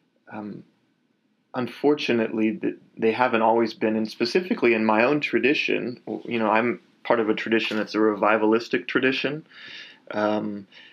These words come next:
a tradition that has emphasized, and I think with some benefits, lay preaching, right? Um, you don't have to have a, a, an M div, right, to be ordained in my tradition. You don't,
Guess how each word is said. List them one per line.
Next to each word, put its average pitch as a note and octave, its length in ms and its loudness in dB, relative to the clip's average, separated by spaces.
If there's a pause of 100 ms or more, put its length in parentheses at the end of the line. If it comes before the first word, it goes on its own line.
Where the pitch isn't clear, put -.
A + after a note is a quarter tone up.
(160)
a A#2 100 -2
tradition A#2+ 500 0
that A2 100 4
has A2 180 2
emphasized, G#2 1160 -2 (180)
and G#2 100 -8
I G#2+ 80 -2
think G2+ 400 -6 (380)
with G2+ 200 -4
some G#2+ 280 -2
benefits, - 680 -2
lay A2 300 2
preaching, A2+ 680 -2 (160)
right? G#2+ 340 -4 (540)
Um, G2 500 -8
you A2 140 -6
don't A2 180 0
have A2 280 0
to G#2+ 80 2
have G#2 300 2
a, G2+ 280 2 (160)
a, G2+ 340 -6
an A2 100 -6
M A2 280 0
div, A2 500 2 (200)
right, G2+ 280 -2
to - 100 -8
be G#2+ 140 0
ordained G#2 500 0
in G2 120 -6
my G2+ 240 0
tradition. G#2 560 -4
You G2 80 -6
don't, G#2 180 -2